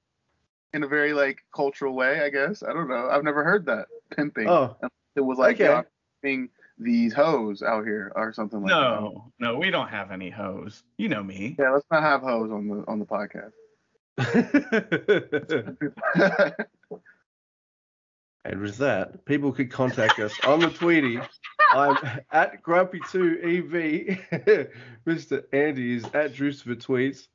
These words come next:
Speaker 2: And Mister Lexus, would you like to give us your Twitter handle?
Speaker 1: Uh, sure. I've been, I've unretired my Twitter, but, uh, uh, it's, uh, Super Lexus seventeen.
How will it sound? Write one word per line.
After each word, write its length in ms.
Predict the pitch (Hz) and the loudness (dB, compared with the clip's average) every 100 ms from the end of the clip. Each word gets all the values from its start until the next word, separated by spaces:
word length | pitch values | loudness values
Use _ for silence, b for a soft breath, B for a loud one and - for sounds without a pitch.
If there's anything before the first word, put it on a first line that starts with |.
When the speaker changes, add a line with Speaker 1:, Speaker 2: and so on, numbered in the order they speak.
| _ _ | _ _
Speaker 2:
And 480 | - 156 147 139 143 _ _ _ _ _ _ | 2 4 4 2 -4 _ _ _ _ _ _
Mister 180 | 101 107 | -8 -2
Lexus, 400 | 107 110 127 120 | 0 0 -4 -6
would 140 | 117 | -6
you 100 | 110 | -2
like 180 | 113 110 | 0 0
to 360 | 113 113 110 - - | 0 0 -2 -4 -4
give 140 | 123 | -2
us 160 | 113 - | -2 0
your 120 | 113 | -2
Twitter 280 | 113 123 120 | 0 0 0
handle? 420 | 123 117 120 131 - _ _ _ _ _ | 0 0 0 -4 -10 _ _ _ _ _
Speaker 1:
Uh, 260 | 175 180 180 | 0 0 0
sure. 340 | - 185 175 | -4 -2 0
I've 200 | 131 143 | 2 0
been, 180 | 160 156 | 0 0
I've 140 | 123 | 0
unretired 600 | 117 135 151 143 143 135 | 0 -2 -2 -2 0 0
my 120 | 131 123 | -2 -6
Twitter, 340 | 135 123 113 | -4 -2 -4
but, 220 | 107 120 | -4 -4
uh, 320 | 120 120 113 - _ | -2 -2 -2 -4 _
uh, 260 | 123 120 117 | -4 -2 -4
it's, 200 | 107 - | -6 -4
uh, 220 | 123 117 | -2 0
Super 380 | 110 - 196 175 | -4 -4 -2 2
Lexus 320 | 165 156 143 | 2 2 -2
seventeen. 640 | - 139 127 - 113 92 | -2 -2 -2 -8 -8 -8